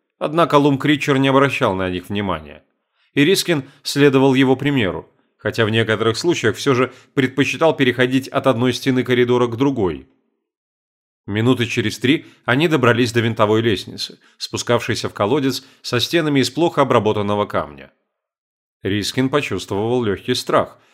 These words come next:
из-за которого начал злиться на себя. Ну чего тут бояться? Если бы его хотели убрать, сделали бы это наверху. Наконец, они оказались на каком-то подземном уровне,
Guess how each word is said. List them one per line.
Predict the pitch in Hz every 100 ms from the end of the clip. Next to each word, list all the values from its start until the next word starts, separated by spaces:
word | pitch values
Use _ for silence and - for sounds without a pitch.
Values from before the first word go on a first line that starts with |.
| _
из-за | 110 98
которого | 107 110 120 117
начал | 117 120 147
злиться | 131 175 120 104
на | 92
себя. | - 92 82 _ _ _ _ _ _ _ _ _
Ну | - 107
чего | - 117 160
тут | 101
бояться? | 90 123 131 - - - _ _ _ _
Если | 117 117 131
бы | 127
его | 131 139
хотели | 135 131 143
убрать, | 127 117 175 180 - _
сделали | - 92 110 147 139
бы | 127 135
это | 135
наверху. | 143 151 175 160 101 - _ _ _ _ _ _ _ _ _ _ _ _ _ _
Наконец, | 104 104 104 120 147 - _ _
они | 110 131
оказались | 185 147 123 160 147
на | 135
каком-то | 120 147 160 151
подземном | 143 113 107 143 151 156
уровне, | 120 82 80 71